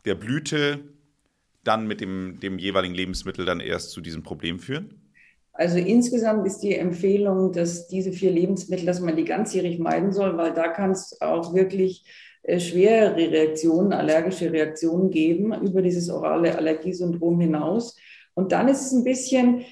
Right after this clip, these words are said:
Speaker 2: individuell. Also sagen auch dann viele, äh, Patienten, also Steinobst kann ich das ganze Jahr nicht vertragen. Und ein Ob-, äh, und ein Apfel muss ich, wie gesagt, schälen und gekocht und so geht's.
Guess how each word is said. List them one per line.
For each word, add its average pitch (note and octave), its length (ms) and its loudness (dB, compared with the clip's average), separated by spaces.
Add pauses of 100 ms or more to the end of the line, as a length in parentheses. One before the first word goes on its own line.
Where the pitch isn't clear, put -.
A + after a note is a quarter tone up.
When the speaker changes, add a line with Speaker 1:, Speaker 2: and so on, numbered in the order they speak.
Speaker 2:
individuell. A3+ 880 4
Also E3+ 320 2
sagen E3+ 400 2
auch F#3+ 160 -2
dann F#3 160 -2
viele, G#3 320 2
äh, E3+ 280 2
Patienten, F#3 760 -2
also F3+ 280 0
Steinobst F#3 1000 0 (280)
kann G#3+ 220 0
ich - 220 -6
das F#3+ 160 -4
ganze G#3 300 0
Jahr G3 220 2
nicht A#3+ 180 4
vertragen. D3+ 680 -6
Und F3 320 -2
ein F#3 60 0
Ob-, - 440 2
äh, D#3+ 140 4
und F#3+ 240 2
ein - 40 -2
Apfel A3+ 540 4 (260)
muss A3 320 2
ich, - 400 -2
wie G#3 140 2
gesagt, G3 480 2
schälen G#3+ 640 6
und G3 380 -2
gekocht G#3 480 0
und - 140 0
so F#3+ 160 0
geht's. A#3 540 0